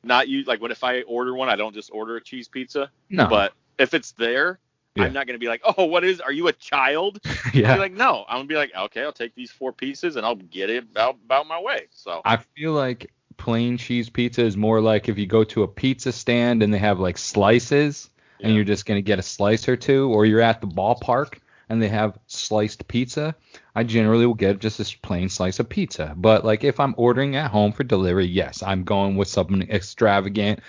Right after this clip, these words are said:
Speaker 2: that's gonna make me fatter than just a plain cheese pizza. So, no, I don't t-, order fucking eighteen inch round sliced up cheese pizzas most of the time. But,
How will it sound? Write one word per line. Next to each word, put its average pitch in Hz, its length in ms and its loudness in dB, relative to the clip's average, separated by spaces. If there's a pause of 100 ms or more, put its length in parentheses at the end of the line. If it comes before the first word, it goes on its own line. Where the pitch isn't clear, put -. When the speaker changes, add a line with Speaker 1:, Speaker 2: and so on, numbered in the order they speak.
(220)
Speaker 2:
that's 101 140 -2
gonna 98 160 2
make 95 200 0
me 95 140 -4
fatter 101 520 0
than 98 200 -2
just 95 200 -2
a 98 60 0
plain 92 440 -4
cheese 95 340 -4
pizza. 123 560 0 (320)
So, 95 440 2 (240)
no, 120 440 6
I 104 160 0
don't 117 340 -2 (220)
t-, - 120 0
order 113 380 6
fucking 110 600 2
eighteen 110 360 0
inch 113 240 0
round 104 640 2
sliced 113 480 4
up 110 240 4 (300)
cheese 107 240 2
pizzas 98 400 0 (160)
most 101 420 -2
of 92 100 -4
the - 80 -20
time. 85 280 -2
But, 90 300 0